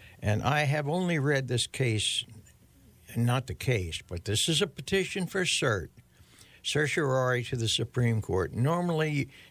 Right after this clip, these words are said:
people wouldn't pay much attention to them because you only get about a seven hundred to one chance of being,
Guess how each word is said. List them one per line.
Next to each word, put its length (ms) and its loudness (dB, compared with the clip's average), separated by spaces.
people 320 0
wouldn't 260 2
pay 160 2
much 320 0
attention 560 -2
to 120 0
them 280 2
because 420 0
you 120 2
only 220 2
get 220 0
about 300 -2
a 40 -2
seven 420 0
hundred 340 0
to 80 -2
one 340 2
chance 500 0
of 120 -6
being, 380 0